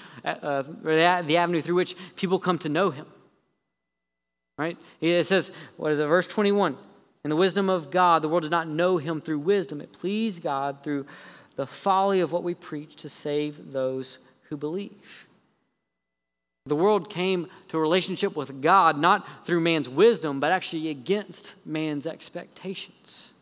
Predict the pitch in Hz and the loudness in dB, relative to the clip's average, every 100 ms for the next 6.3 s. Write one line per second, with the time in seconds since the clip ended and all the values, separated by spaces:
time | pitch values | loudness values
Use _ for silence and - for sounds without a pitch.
0 | _ _ _ _ _ _ _ _ _ _ | _ _ _ _ _ _ _ _ _ _
1 | _ _ _ _ _ _ _ _ _ 165 | _ _ _ _ _ _ _ _ _ -6
2 | 165 196 208 170 175 208 220 175 147 156 | 0 2 4 4 6 6 6 4 2 2
3 | 170 185 170 185 156 - 196 180 156 - | 4 4 2 -4 -4 2 4 6 4 0
4 | 196 - 190 170 165 - 233 208 170 170 | -2 -2 -2 -2 -2 2 2 2 -2 -4
5 | - 156 214 170 - - 262 226 - - | -8 -4 -4 -4 -6 -4 -2 -2 -4 -10
6 | - - - | -20 -20 -20